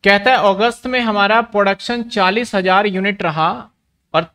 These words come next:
तीस हजार यूनिट हमने सोल्ड कर दिया। हमने बनाया चालीस हजार यूनिट लेकिन तीस हजार बेच दिए। On the analysis there was the found sixty percent of the under absorb, यानी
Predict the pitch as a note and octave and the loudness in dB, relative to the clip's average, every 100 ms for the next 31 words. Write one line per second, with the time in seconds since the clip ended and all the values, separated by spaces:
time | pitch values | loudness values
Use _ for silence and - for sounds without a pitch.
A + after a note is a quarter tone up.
0 | - A3 B3 A3+ G3 G3+ G#3 E3+ E3 G3 | -4 -2 0 0 4 4 4 0 -2 -2
1 | G#3+ D#3+ D3 G3+ - C4 A3+ D#3 A#2+ A#2 | -4 -6 -6 -6 -4 -2 -2 -2 -6 -6
2 | B2 C3+ D#3+ G#3+ E3+ E3 E3+ A3 B3+ A3+ | -8 -6 -4 -2 0 0 2 0 0 0
3 | G#3 A3 G3 E3+ D#3 D3+ F3 G#3 F#3+ F#3 | 0 -2 -2 0 -2 -2 -6 -6 -6 -6
4 | G#3 A3+ A#3+ A3+ D3+ D3+ F#3 A#3 A3+ C3 | -6 -6 -8 -6 -2 -2 0 0 -2 -8
5 | A2+ G#2+ _ _ _ _ _ _ - D#3+ | -8 -12 _ _ _ _ _ _ -2 0
6 | G#3 B3 B3+ B3 G#3 G3 A#3 A3 A3 A#3+ | 2 2 2 2 2 -2 0 -2 -2 -8
7 | E3 F3 G#3+ A3 F#3+ F3+ G3 F#3+ F3+ G3+ | -2 0 2 0 0 0 -2 -2 -4 -4
8 | G3 A3 - - D4 D4 A#3+ F#3+ F3 F#3+ | -6 -8 -8 -6 -4 -2 0 -2 -2 -8
9 | F#3 - G3+ G#3 G#3+ - F#3+ G3+ G#3+ A#3 | -8 -2 0 0 -2 -2 -2 0 0 0
10 | E3 C3 C3+ A#2 D3+ G3 | -2 -4 -6 -4 -4 -4